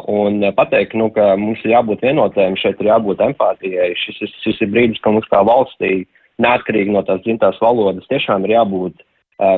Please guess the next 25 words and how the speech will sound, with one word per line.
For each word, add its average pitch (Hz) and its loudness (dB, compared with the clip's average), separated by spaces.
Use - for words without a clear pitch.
vienotai. 101 2
Un, 104 -2
ā, 101 2
nu, 117 2
ja, 117 2
ja 127 2
beigās 175 0
šis - -14
te, 120 2
<laughs> 117 -8
ja 120 0
mēs 135 2
varēsim 135 0
kaut 131 2
kad, 131 2
es 123 -18
ceru, 131 2
Eiropas 123 -2
Savienība 117 -2
arī 104 -4
pievērsīsies 104 0
šim 107 -4
te 101 4
algoritmu 113 0
regulēšanai, 156 0